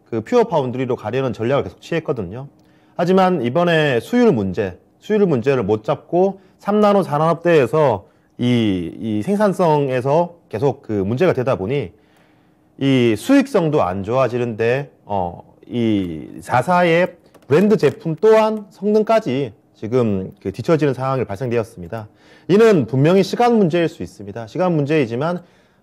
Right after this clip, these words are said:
지금 구간에서는 상당 부분 삼성전자의 주가를 누르는 하이닉스와 다르게 주가를 누르는 부분이고요. 이러한 펀더멘탈적인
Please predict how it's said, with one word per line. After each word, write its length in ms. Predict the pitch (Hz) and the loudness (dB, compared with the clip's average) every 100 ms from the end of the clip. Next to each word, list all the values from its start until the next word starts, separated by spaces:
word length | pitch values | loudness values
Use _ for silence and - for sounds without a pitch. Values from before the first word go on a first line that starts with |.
| _ - | _ -6
지금 360 | 175 170 226 | 0 2 2
구간에서는 800 | - 156 156 117 110 120 160 151 - | 2 0 0 -2 -4 -6 -8 -12 -14
상당 480 | 170 185 190 202 175 | -4 0 0 0 -2
부분 400 | 160 180 196 185 | -2 -2 -2 -6
삼성전자의 720 | - 143 165 147 143 143 147 | -10 -6 -2 0 0 2 0
주가를 460 | - 139 175 156 120 | -2 -4 0 0 0
누르는 460 | 98 107 117 90 - _ _ - | -2 -2 -2 -4 -10 _ _ -2
하이닉스와 480 | 180 196 196 156 | 0 0 0 0
다르게 280 | 107 104 113 | 0 -4 -8
주가를 360 | 107 104 135 104 | -8 -6 -4 -2
누르는 320 | 95 107 104 | -2 -2 -4
부분이고요. 640 | 104 123 98 95 131 117 - _ _ _ _ _ - | -6 -6 -6 -6 -8 -10 -18 _ _ _ _ _ 0
이러한 280 | 190 208 202 | 2 2 2
펀더멘탈적인 1300 | 220 220 214 190 185 160 131 139 147 143 127 104 | 2 4 4 4 2 2 0 2 0 0 -2 -6